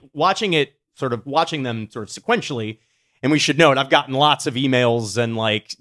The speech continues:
comments from my friends, "Why didn't you do X, Y, and Z?" It's not an exhaustive list, people. We just thought these were interesting. But I think it was a pretty good mix, and it really illustrated, um, all the different ways that this kind of work, which we cover for our jobs, uh,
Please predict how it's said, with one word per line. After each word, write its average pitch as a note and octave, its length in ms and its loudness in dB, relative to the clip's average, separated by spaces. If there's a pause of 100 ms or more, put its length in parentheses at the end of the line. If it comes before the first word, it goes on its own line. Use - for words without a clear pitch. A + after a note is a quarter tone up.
(140)
comments B2+ 380 0
from C#3+ 120 -4
my A2+ 120 2
friends, B2 340 -2
"Why A#2 140 -2
didn't C3 160 -2
you B2 80 -8
do C#3+ 120 2
X, C#3+ 200 0
Y, D3+ 160 -2
and D3+ 120 -6
Z?" E3 160 -10
It's D#3+ 140 -10
not F3+ 220 4
an E3+ 60 -4
exhaustive A2 520 -2
list, A2 260 -4
people. F3+ 360 -2
We B3+ 100 -4
just A#2+ 160 -6
thought G#2 200 -2
these F#2+ 140 -12
were G2 140 -10
interesting. B2+ 540 -12 (240)
But B3 100 0
I C#4+ 60 0
think F#4 160 -2
it - 100 -8
was - 160 0
a A3+ 60 -10
pretty G3+ 260 -10
good D#3+ 260 -2
mix, F#3 560 0
and D#3+ 160 2
it E3 140 -2
really G#3+ 300 2
illustrated, C3+ 920 2 (380)
um, B2 460 2 (120)
all E3 220 6
the D#3 100 0
different C3+ 600 -6
ways A#2+ 720 2
that A2 460 0
this D3 300 0
kind D3 300 2
of A#2 100 2
work, A2+ 480 2
which - 180 -14
we A#2+ 100 -2
cover G#2+ 480 2
for G#2+ 260 0
our G#2 140 2
jobs, G2+ 680 0
uh, G#2 220 -4